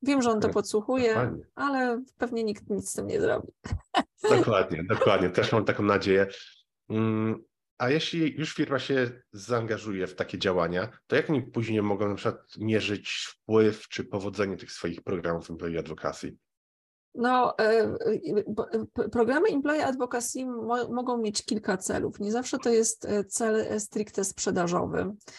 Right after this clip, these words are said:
Speaker 2: Mhm.
Speaker 1: E, tak jak my możemy o tym myśleć, e, ludzie biznesu, którzy są mocno, e,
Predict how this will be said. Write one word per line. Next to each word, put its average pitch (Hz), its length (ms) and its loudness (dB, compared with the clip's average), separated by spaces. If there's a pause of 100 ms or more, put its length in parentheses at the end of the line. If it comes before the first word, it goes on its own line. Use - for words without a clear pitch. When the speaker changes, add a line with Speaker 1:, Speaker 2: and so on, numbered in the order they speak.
(240)
Speaker 2:
Mhm. 190 400 0
Speaker 1:
E, 190 40 0
tak 208 200 -2
jak 208 140 2
my 226 140 2
możemy 214 340 4
o 208 60 2
tym 202 180 -4
myśleć, 214 440 -2
e, 202 240 0
ludzie 214 280 4
biznesu, 214 500 -4
którzy 208 260 -2
są 202 460 -4
mocno, 208 680 -2
e, 196 600 2